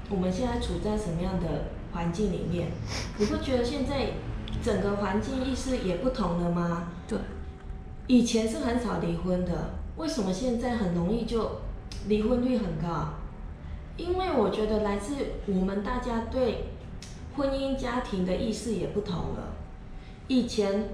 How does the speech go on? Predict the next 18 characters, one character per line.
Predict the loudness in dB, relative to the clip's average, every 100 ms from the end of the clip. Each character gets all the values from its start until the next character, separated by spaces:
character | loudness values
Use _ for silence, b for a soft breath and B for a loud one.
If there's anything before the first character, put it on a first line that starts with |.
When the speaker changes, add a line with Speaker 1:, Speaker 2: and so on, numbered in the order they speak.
| -8 -10 -10 -10 -10 -10 -6
Speaker 1:
像 | 0 0 0 -4 -8
我 | -4 -2
们 | 0 0 -2 -4 0
妈 | 2
妈 | 2 2
那 | 0 0
时 | 0
候 | 0 0
更 | 2 0
早 | 0 -2
期， | -2 -6 -4
上 | -2 0 0
一 |
代， | -2 -2
上 | -2 -2
上 | 0
一 | 0
代， | 0 -2 -2